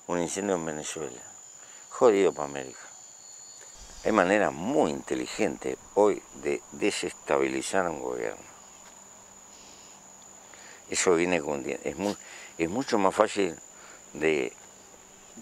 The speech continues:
de hacer incurrir a un gobierno en estupideces y hacerlo entrar, este, y crearse de lo que parecía.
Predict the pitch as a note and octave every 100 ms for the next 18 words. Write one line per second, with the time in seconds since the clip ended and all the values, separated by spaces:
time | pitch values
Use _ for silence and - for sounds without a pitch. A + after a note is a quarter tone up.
0 | - D#2 - - C3 C3 F#2+ - F2+ F#2+
1 | A#2+ G2 E2 D2 D#2 G2+ F2+ E2 C#2 -
2 | - - - - - - - - - -
3 | - - - - - D#2+ D2+ - - -
4 | - D#2 C#2+ D2 D2+ A2+ - - A2+ A#2+
5 | C#2+ - F#2+ F#2 D2+ C#2 - G2+ A#2+ G#3+
6 | - - - - - - - - - -
7 | - - E2 - - E2 D2 G#1+ - -
8 | - - - - - - - - E2 F#2
9 | G2 - G2 E2 C2+ - - - - -
10 | - - - - E2 D#2+ D#2 C#2+ D2 C2
11 | - - -